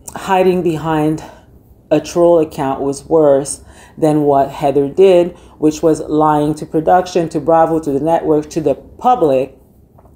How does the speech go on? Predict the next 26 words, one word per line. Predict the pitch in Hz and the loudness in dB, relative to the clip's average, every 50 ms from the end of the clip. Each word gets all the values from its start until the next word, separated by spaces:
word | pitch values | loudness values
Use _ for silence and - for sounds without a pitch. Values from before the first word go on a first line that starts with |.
| _ - | _ -8
about | 160 160 156 170 165 156 151 147 - - | -6 -2 0 2 2 2 2 0 0 0
the | 147 143 139 135 135 - - - - - - - _ _ | 0 0 2 0 -2 -6 -12 -20 -20 -20 -20 -20 _ _
black | 160 151 - - - - - - | 2 2 2 2 -2 -6 -4 -4
eye, | - 57 50 - - - - - - - - - - - | -4 -4 -4 -8 -12 -18 -20 -20 -20 -20 -20 -20 -8 -2
uh, | - 147 139 | 0 0 0
situation. | - - 160 151 - - 151 143 143 143 - - 156 139 - - - - - - - - - - - - - - | 0 -2 -4 -4 -2 -2 0 0 0 -2 -4 -6 -8 -8 -8 -10 -14 -20 -20 -20 -20 -20 -20 -20 -20 -20 -10 -4
And | - 240 240 233 233 240 240 - - - - - - - | 0 0 2 2 0 -2 -4 -8 -14 -16 -16 -12 -2 0
I | 285 302 | 0 2
thought | - 403 381 | 2 2 2
that | 349 254 | 4 4
that | 247 233 214 | 2 2 2
was | 202 180 | 2 0
a | 180 156 | 0 0
very | 156 160 160 165 156 | 2 2 2 2 2
good | 160 165 156 - | 0 -2 -4 -4
question, | - - 147 143 143 - - 190 185 185 185 | -2 0 0 0 -2 -4 -6 -4 -4 -2 -2
because | 180 190 175 - 180 165 - | -2 -4 -2 -2 -4 -2 0
at | 180 185 180 | 0 0 0
the | 220 233 | 2 0
end | 240 269 277 | 0 2 2
of | 262 202 | 2 2
the | 165 156 | 2 0
day, | - 147 156 156 165 - - - - | 2 2 2 2 2 0 -4 -6 -6
Heather | 190 185 - - 214 220 214 208 233 240 233 180 | -6 -6 -4 -2 0 0 2 4 4 2 2 2
did | 151 170 170 175 175 175 | 0 0 2 2 2 2
lie, | 202 190 185 185 190 202 214 240 247 240 | 2 4 4 4 4 4 2 2 0 -2